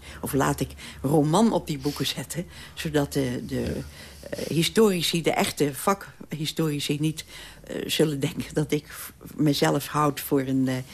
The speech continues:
iemand die daar even een, eh, wetenschappelijk, eh, o-, eh, te v-, verantwoorde, eh, biografie, eh, over zo iemand schrijft. Ook al, eh, maak ik veel werk van mijn, eh,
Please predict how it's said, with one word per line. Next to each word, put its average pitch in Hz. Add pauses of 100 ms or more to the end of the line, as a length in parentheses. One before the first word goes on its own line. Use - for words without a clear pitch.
(120)
iemand 143
die 143
daar 139
even -
een, 139
eh, 135 (260)
wetenschappelijk, 139
eh, 135 (320)
o-, -
eh, 98 (500)
te 160
v-, -
verantwoorde, 151 (380)
eh, 123
biografie, 147
eh, -
over 151
zo 175
iemand 139
schrijft. 131 (260)
Ook 156
al, 123
eh, 123 (360)
maak 156
ik -
veel 165
werk 143
van 135
mijn, 131
eh, 120